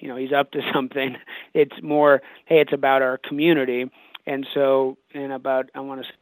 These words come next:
say oh three or so, you know, I started buying some zip codes. And of course now there's corporations out there that have bought all of them in the United States. Um, zip codes that don't even exist yet. They've just bought every numeric number all the way through, every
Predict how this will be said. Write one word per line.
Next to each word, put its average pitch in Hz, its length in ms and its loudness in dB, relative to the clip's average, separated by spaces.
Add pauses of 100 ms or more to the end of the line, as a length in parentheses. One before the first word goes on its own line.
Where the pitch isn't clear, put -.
say 131 120 -10
oh 131 140 -4 (140)
three 151 260 2
or 143 100 4
so, 139 400 2
you 143 60 -8
know, 135 80 -8
I 127 40 -10
started 131 340 -8
buying 131 320 -8
some 135 140 -10
zip 139 260 -6
codes. 135 320 -4
And 135 80 -10
of 131 60 -12
course 135 240 -10
now 135 320 -4 (320)
there's - 140 -10
corporations 139 760 -2
out 127 160 -4
there 135 140 -8
that 131 100 -8
have 127 120 -14
bought 131 200 -4
all 143 320 0
of 131 60 -4
them 135 100 -10
in 131 120 -10
the 131 60 -10
United 131 300 -10 (100)
States. 131 360 -8 (500)
Um, 127 420 -8 (140)
zip 139 260 -2
codes 143 140 0
that 135 100 -2
don't 135 180 0
even 127 180 -8
exist 143 500 4
yet. 127 260 0
They've 135 140 -4
just 135 180 -8
bought 131 200 0
every 131 260 -2
numeric 135 560 0
number 139 480 0
all 131 180 4
the 135 80 -4
way 131 300 -2
through, 151 260 4
every 135 180 -4